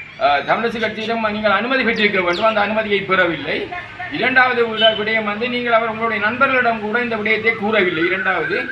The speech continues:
அது மாத்திரமில்லை, நீங்க கடந்த பாராளுமன்ற தேர்தலிலே கூட விரக்தி அடைந்திருந்த நீங்க, எனக்கு தெரியும். என்ன காரணம் என்று சொன்னா, உங்களுக்கு அவங்க வந்து பா-, அந்த போ-, தேர்தலில் போட்டியிடுறதுக்கு உங்களுக்கு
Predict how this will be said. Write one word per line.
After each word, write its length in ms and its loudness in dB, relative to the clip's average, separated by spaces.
அது 180 0
மாத்திரமில்லை, 460 0
நீங்க 160 -4
கடந்த 260 4
பாராளுமன்ற 540 2
தேர்தலிலே 580 -2
கூட 200 2
விரக்தி 340 0
அடைந்திருந்த 440 0
நீங்க, 200 -10
எனக்கு 200 -2
தெரியும். 360 2
என்ன 300 0
காரணம் 360 2
என்று 140 -6
சொன்னா, 280 0
உங்களுக்கு 400 2
அவங்க 300 0
வந்து 340 0
பா-, 200 2
அந்த 160 0
போ-, 200 -2
தேர்தலில் 480 -2
போட்டியிடுறதுக்கு 720 -4
உங்களுக்கு 460 2